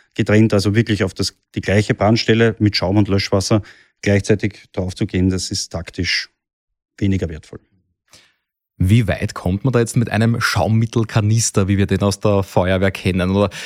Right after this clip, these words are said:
Speaker 2: von welchen Mengen reden wir da? Braucht man da einen Schaummitteltank? Wo kommen die her?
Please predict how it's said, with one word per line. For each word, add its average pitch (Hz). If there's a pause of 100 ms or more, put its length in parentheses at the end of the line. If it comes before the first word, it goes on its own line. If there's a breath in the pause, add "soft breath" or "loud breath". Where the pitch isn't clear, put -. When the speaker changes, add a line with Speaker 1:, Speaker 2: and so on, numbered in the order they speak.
(120 loud breath)
Speaker 2:
von 92
welchen 101
Mengen 113
reden 104
wir 95
da? 90
Braucht -
man 120
da 113
einen 110
Schaummitteltank? 110
Wo 107
kommen 123
die 120
her? 120